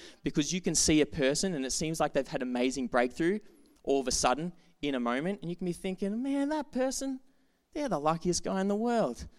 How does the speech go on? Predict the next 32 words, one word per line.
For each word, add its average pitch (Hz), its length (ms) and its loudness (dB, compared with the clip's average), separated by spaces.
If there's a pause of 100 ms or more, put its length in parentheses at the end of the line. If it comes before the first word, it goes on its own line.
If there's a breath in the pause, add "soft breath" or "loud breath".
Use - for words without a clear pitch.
(200 soft breath)
They 240 100 2
just 208 160 0
seem 190 120 -2
to 156 60 -8
get 147 160 0
breakthrough 170 340 4
all 175 120 2
the 185 60 0
time. 208 360 -2 (300 loud breath)
They're 233 120 8
getting 208 200 4
breakthrough 190 360 0
here, 220 240 0
breakthrough 185 340 0
there. 202 220 0
They're 214 160 -6
changing. 214 420 -2
Look 247 140 -8
at - 80 -8
me. 240 400 2 (320 soft breath)
Look 392 160 -2
at - 20 0
me. 415 300 4 (100)
I'm 247 120 -4
the 214 80 0
same 233 180 2
now 233 160 4
as 220 80 2
I, 233 160 4
I 220 100 0
was 220 220 -2
before." 220 440 0